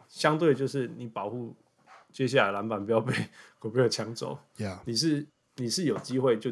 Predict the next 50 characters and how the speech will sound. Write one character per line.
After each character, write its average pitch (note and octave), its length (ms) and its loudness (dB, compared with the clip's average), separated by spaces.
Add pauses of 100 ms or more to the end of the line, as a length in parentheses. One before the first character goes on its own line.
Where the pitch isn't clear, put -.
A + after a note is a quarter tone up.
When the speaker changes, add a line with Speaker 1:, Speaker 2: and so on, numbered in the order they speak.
Speaker 1:
因 C3 140 -8
为 B2+ 100 -4
这 A2+ 100 -6
样 A#2 100 -4
慢 A2+ 140 -8
慢 A2 160 -8
的 G2 120 -18
下 - 160 -10
来。 - 240 -20 (320)
我 C#3 80 0
觉 E3+ 100 4
得， F3 60 2
我 F3+ 80 2
觉 A#3 160 8
得 A3 160 6 (560)
第， A3+ 100 -6 (200)
第， A3 120 -6
Game G#3 360 2
One、 G#3 200 2
Game F#3 180 0
Two，Mitchell E3+ 1300 -2
是 D3+ 100 -2
怕 D3 220 2
跟 C#3 100 0
他 C#3+ 100 -2
起 C3+ 260 -10
笑 A2+ 340 -6
的 - 60 -14
嘛， - 80 -16 (220)
就 B2+ 120 -12 (240)
破 D3+ 140 2
了 A#2+ 80 2
一 A2+ 60 -4
大 C3 140 4
堆 A#2+ 180 -2
Jazz A2+ 340 -4
的 A2+ 80 -14
记 A2 200 -12
录。 G#2 160 -14 (680)
呃， G2+ 260 -10 (120)
那 A#2 160 -12
当 C3 140 2
然 A2+ 80 -2
也 G2+ 60 -10
赢 G#2+ 180 -14
了 A2 80 -10
两 G#2 200 -14
场， - 200 -16 (240)
但 D#3+ 120 -4
是 E3+ 320 -6